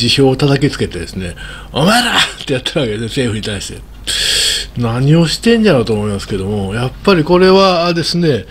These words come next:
我々は理解しがたいですね、お隣さんのエモ-、エモーショナルな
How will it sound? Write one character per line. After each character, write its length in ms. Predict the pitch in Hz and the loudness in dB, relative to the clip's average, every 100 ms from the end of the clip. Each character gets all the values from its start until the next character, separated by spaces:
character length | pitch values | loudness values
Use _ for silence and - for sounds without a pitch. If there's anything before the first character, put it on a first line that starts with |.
| - - - - | -14 -16 -16 -4
我 180 | - 147 | 2 6
々 240 | 170 160 151 | 6 6 4
は 120 | 131 | 2
理 180 | 143 175 | 0 2
解 320 | 202 127 104 92 | 2 2 -2 -8
し 220 | - 156 | -6 2
が 160 | 180 180 | 4 4
た 160 | 139 | 2
い 100 | 98 - - - - - - - | -6 -10 -16 -16 -16 -18 -18 -12
で 60 | - | -4
す 300 | - 156 - | -2 0 0
ね、 140 | 135 - - - - | 0 -2 -12 -14 -6
お 120 | 143 | -4
隣 260 | 143 156 151 | 2 4 4
さ 120 | 151 | 4
ん 80 | 160 | 4
の 240 | 175 165 | 6 6
エ 60 | 143 | 4
モ-、 320 | 156 175 165 160 | 4 4 4 2
エ 100 | 151 | 4
モ 140 | 180 | 4
ー 20 | |
シ 120 | 147 | 4
ョ 20 | 131 | 0
ナ 60 | |
ル 60 | 101 | -2
な 180 | 113 | -6